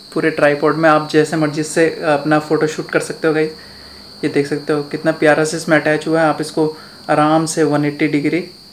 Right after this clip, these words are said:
rotate कर सकते हो नीचे से ऊपर तक। ये चीज़ मुझे अच्छी लगी है, इसमें आप GoPro भी mount कर सकते हो, अपना mobile भी mount कर सकते हो और camera डीएसएलआर भी mount कर सकते हो। इसकी, अ, जो कैपेसिटी है वो ये टू केजी तक का load easily अपने ऊपर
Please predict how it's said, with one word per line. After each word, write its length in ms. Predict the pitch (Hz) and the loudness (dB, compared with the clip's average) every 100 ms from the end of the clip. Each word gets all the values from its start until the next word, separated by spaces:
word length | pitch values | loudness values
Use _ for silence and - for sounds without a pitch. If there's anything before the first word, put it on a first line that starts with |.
| - | -6
rotate 320 | 160 143 151 - | -4 0 0 -2
कर 120 | 156 | -6
सकते 340 | 156 151 151 | -6 -6 -4
हो 80 | 147 | -4
नीचे 240 | 143 143 | -4 -4
से 140 | 147 156 | -4 -4
ऊपर 260 | 143 147 | -6 -8
तक। 200 | 151 170 170 - - - - - - - - - - - - - - - - - | -8 -8 -12 -20 -20 -20 -20 -20 -20 -20 -20 -20 -20 -20 -20 -20 -20 -20 -20 -12
ये 180 | 190 160 | -2 -2
चीज़ 200 | 160 165 | 0 -2
मुझे 140 | 160 160 | 0 -2
अच्छी 240 | 160 170 | -2 0
लगी 160 | 156 151 | 2 2
है, 60 | |
इसमें 240 | 160 170 156 | 0 2 2
आप 200 | 151 151 | 2 2
GoPro 300 | 147 165 156 | 2 4 4
भी 100 | 165 | 4
mount 260 | 160 160 | 2 4
कर 80 | 160 | 0
सकते 300 | 156 - 165 | 0 -2 2
हो, 100 | 160 | 2
अपना 160 | 160 147 | 2 2
mobile 340 | 143 139 151 | 4 4 4
भी 80 | 165 | 2
mount 260 | 156 165 | 2 2
कर 100 | 165 | 2
सकते 260 | 160 160 170 | 2 2 4
हो 60 | 170 | 4
और 100 | 170 | 4
camera 300 | 147 143 147 | 4 4 4
डीएसएलआर 640 | 143 143 143 156 151 147 | 4 4 4 4 2 2
भी 100 | 156 | 2
mount 260 | 151 147 147 | 2 0 0
कर 100 | 147 | 0
सकते 260 | 147 - | 0 -2
हो। 40 | 147 | -2
इसकी, 360 | 147 170 165 | 2 2 2
अ, 60 | 160 - - - | 0 -8 -8 4
जो 400 | 143 143 143 156 | 6 6 4 4
कैपेसिटी 540 | 151 147 160 160 160 | 4 4 4 2 4
है 60 | 170 | 4
वो 240 | 170 175 156 | 6 2 4
ये 160 | 151 160 - | 2 2 4
टू 200 | 170 170 | 4 6
केजी 240 | 160 143 156 | 4 4 4
तक 200 | 165 - | 2 4
का 60 | |
load 320 | 156 143 160 - - | 4 6 4 0 -2
easily 340 | 156 143 160 165 | 0 2 4 2
अपने 220 | - 156 | 2 0
ऊपर 200 | 147 | 2